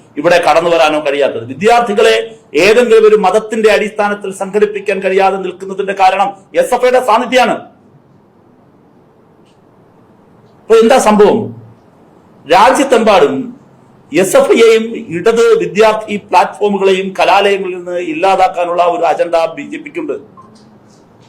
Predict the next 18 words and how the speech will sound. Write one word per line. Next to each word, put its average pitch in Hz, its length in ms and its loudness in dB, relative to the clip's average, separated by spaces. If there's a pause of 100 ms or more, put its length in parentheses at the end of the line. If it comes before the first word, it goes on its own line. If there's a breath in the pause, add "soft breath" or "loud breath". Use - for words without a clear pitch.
(360)
എസ് 151 140 -2
എഫ് 196 100 -2
ഐക്കെതിരായിട്ടുള്ള 196 540 2
ഡീഗ്രേഡിങ്ങും 185 580 0
എസ് 175 140 -6
എഫ് 180 120 -8
ഐക്കെതിരായിട്ടുള്ള 185 480 -2
ആക്രമണം 180 300 -6
നടക്കുന്നത് 185 320 -6
ഇവിടെ 185 100 -2
മാത്രമാണ്. 180 580 -2 (1000)
ജെ 151 100 0
എൻ 196 180 4
യുവിൽ 208 220 2
നോക്കൂ, 202 280 -4 (1500)
കേന്ദ്ര 208 240 4
സർവകലാശാലകളിൽ 202 840 2
നോക്കൂ. 196 320 -6